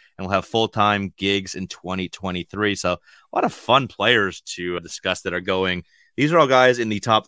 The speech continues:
three fifty of current A D P. And how many we got? One, two, three, four, five. We got ten names on the list here. Eight, was it eight? Yeah, eight hitters and two pitchers. Let's start with the big two here.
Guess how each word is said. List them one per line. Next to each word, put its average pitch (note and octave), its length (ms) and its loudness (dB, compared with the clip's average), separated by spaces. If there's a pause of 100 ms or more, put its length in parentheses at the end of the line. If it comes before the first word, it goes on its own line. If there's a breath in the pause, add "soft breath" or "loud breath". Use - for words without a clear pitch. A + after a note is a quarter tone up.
three A#2 180 2
fifty A2 460 0
of F#2 140 -4
current G#2 400 0 (100)
A G2+ 180 -4
D F#2 280 -6
P. D3 480 2 (380 soft breath)
And G2 120 -4
how G#2 60 -2
many G2+ 140 0
we F#2+ 240 -2
got? F#2 200 -4
One, A2 160 -4
two, A#2 140 -4
three, A2+ 100 -8
four, G2+ 140 -10
five. G2 460 2 (120)
We A2 80 -8
got - 160 -10
ten E3+ 320 0
names A2+ 320 -4
on G2 180 -8
the F#2 100 -10
list F2+ 300 -6
here. F2+ 400 -4 (560 soft breath)
Eight, A#2+ 360 0 (200)
was F2+ 140 -8
it - 80 -10
eight? B2 220 -10
Yeah, G#2 140 -2 (120)
eight C#3+ 220 2
hitters A#2+ 400 2
and F#2+ 260 -2
two A2 240 0
pitchers. G#2 320 -2
Let's B2+ 100 -4
start G3 120 4
with D#3 80 0
the G#2 60 -10
big F#2 260 2
two F#2 160 0
here. F2+ 340 4